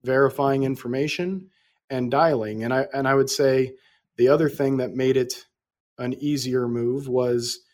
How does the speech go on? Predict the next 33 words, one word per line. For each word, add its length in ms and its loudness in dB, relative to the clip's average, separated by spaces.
covid 300 4
actually 320 0
ended 140 0
up 120 -8
helping 460 -4
that, 300 -4
because 800 2
for 200 4
two 280 2
months 320 0
while 120 4
we 120 4
were 80 2
still 280 0
at 100 -2
U 180 -4
B 140 -4
S, 460 -2
we 220 -2
weren't 160 2
allowed 280 2
to 40 0
go 220 2
into 180 -6
the 140 0
office, 440 -2
and 120 -2
everyone 360 0
all 120 4
of 80 2
a 20 0
sudden 300 0
started 420 -2